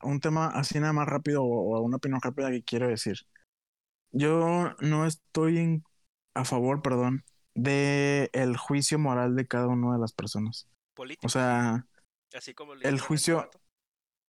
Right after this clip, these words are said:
Speaker 1: no, no, no, el juicio moral de cada uno de nosotros. O sea, por ejemplo, eh, este chavo, Ariel Pink,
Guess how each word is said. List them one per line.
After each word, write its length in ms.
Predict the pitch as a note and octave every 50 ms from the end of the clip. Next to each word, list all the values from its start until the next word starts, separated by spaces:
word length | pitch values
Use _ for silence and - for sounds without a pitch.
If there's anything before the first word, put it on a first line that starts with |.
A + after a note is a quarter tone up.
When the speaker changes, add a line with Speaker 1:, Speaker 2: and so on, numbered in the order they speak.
| _ _ _ -
Speaker 1:
no, 80 | D3+
no, 80 | D3+ D#3
no, 60 | D#3
el 60 | C#3+
juicio 280 | C3 - D#3 D3 C3 F3+
moral 300 | E3+ D#3 C#3 C#3+ C#3 D3
de 80 | D3 D3
cada 160 | - D3 D3
uno 120 | C#3+ D3 D3+
de 40 | C#3+
nosotros. 420 | C3 A#2 - B2 - - A2+ - -
O 80 | A#2
sea, 320 | - C3 B2 A#2 A2+ A#2+ _ _ _ _ - _ _ _ _ _ _ -
por 140 | C3+ B2+ C3
ejemplo, 500 | C3 D3 C#3+ B2+ B2+ A#2 A2 - - _ _ _ _ _ _ _ _ _ _ _ _ _ _ _ _ _ _ _ _ _ _ _ _ _ _ _ _ _ _ _ _ _ _ _ _ _ _ _ _ _ _ _ _ _ _ _ _ _ _ _ _ _ _ _ _ _ -
eh, 800 | C#3+ C#3 C3+ C3+ C3 C3 C3 B2+ B2+ B2 B2+ B2+ B2 B2 B2 A#2+ - _ _ _ - - -
este 300 | D3 D3 - - D#3 C#3+
chavo, 300 | - D#3 C3+ B2 B2 A#2+
Ariel 280 | A#2+ B2+ C#3 C#3+ C#3+ C3+
Pink, 320 | - B2+ B2 A#2 A2+ -